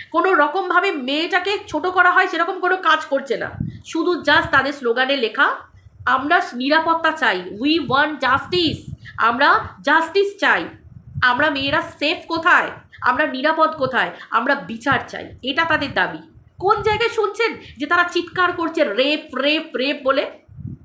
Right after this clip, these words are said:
এগুলো আপনাদের মতো কিছু নোংরা মানসিকতার মহিলা আছেন যারা এই ধরনের কথাগুলো শুনে রসিয়ে কষিয়ে, হচ্ছে তো Facebook, YouTube, বিভিন্ন জায়গায় মানুষ স্টোরিতে দিচ্ছে মেয়েটার ফটো,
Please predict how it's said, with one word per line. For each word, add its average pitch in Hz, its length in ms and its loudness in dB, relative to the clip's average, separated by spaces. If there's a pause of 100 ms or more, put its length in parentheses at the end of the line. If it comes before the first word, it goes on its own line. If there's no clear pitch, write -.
(460)
এগুলো 285 220 0
আপনাদের 294 480 0
মতো 403 180 0
কিছু 349 380 0 (340)
নোংরা 330 400 2
মানসিকতার 302 540 2
মহিলা 240 340 0
আছেন 285 320 -4
যারা 254 380 4 (160)
এই 311 180 2
ধরনের 381 380 0
কথাগুলো 320 380 0
শুনে 302 340 -2
রসিয়ে 320 440 0
কষিয়ে, 285 440 -2 (220)
হচ্ছে 508 300 2
তো 170 280 -4 (160)
Facebook, 269 500 -2
YouTube, 311 280 -2
বিভিন্ন 294 340 -4
জায়গায় 285 280 0
মানুষ 311 220 0
স্টোরিতে 302 400 -2
দিচ্ছে 277 240 -6
মেয়েটার 254 360 -2
ফটো, 247 460 -2